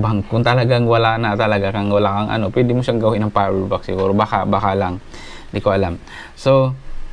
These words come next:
ah, ito, tatlong slot siya. Ito yung battery niya. Ma-, mag-, medyo mabigat yung battery niya. Tatlo yan, mga ka-vlog. Tatlong slot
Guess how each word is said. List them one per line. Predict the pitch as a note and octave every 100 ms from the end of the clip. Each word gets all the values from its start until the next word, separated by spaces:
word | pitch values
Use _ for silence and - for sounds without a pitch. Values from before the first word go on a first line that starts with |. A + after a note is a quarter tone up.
| - -
ah, | A#2+ A#2
ito, | B2 C3 C#3+ D#3+
tatlong | C#3 - C3+ C#3+
slot | - A2+ A2+ C3+ -
siya. | B2 A#2+ C3+ - -
Ito | A2 C3+
yung | C3+
battery | A#2+ A2+ A#2 A#2
niya. | G#2+ C3 - - -
Ma-, | - A#2 A2+ A2 A2 A#2 A#2 -
mag-, | - A2+ A2+ A2+
medyo | G2+ F#2+ A#2 B2+
mabigat | C3+ C3 G#2+ C3 -
yung | A2+ A2
battery | G#2 G#2 A2
niya. | G#2 G2+ B2 - - - - -
Tatlo | B2+ - C#3
yan, | C#3+ C3+ C3
mga | A#2 G#2+ G#2+
ka-vlog. | F#2+ F2+ G2 - - -
Tatlong | - - G#2 G2+
slot | G2+ G2+ G2 -